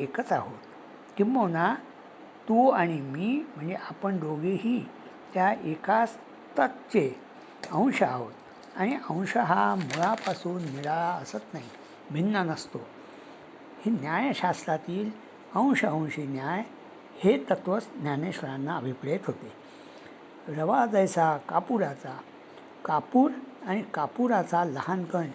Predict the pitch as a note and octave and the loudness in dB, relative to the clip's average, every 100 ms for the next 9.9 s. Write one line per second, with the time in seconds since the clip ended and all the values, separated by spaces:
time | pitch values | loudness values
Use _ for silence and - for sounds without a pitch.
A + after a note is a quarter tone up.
0 | - - - - A3 E3 D#3+ D#3+ F3+ G3+ | -10 -20 -20 -6 -4 0 0 0 2 2
1 | C#4+ A3+ G3+ G#3 F#3 C#3+ - A3 - - | 2 2 2 0 -2 -6 -2 -2 -2 -14
2 | - - - - - - - C4 C3 C3+ | -20 -20 -20 -20 -12 -8 -2 0 0 2
3 | A3 A3+ F3+ D#3+ E3+ D#3+ - - C4+ A#3 | 2 2 0 -2 -4 -6 -6 -2 0 2
4 | E3+ D3+ C#3+ D#3 B2+ B2+ B3+ - E3 D3 | 4 2 0 -4 -6 -4 -4 -2 -2 0
5 | C3 C3+ D#3+ C#4+ - - - - - F#3+ | -2 0 0 0 -2 -16 -20 -20 -2 0
6 | G3 - A3 A#3 - - - - - - | 0 0 2 2 0 -16 -20 -20 -20 -16
7 | - G#3+ C#4 C4 - F#3+ - - - - | 0 2 2 2 4 4 2 -8 -18 -20
8 | - - - - - - - A3 G#3+ F3 | -20 -20 -20 -20 -20 -20 0 2 4 2
9 | E3 F3+ C#4 C#3 - - - - | 4 4 2 -2 -6 -8 -8 -10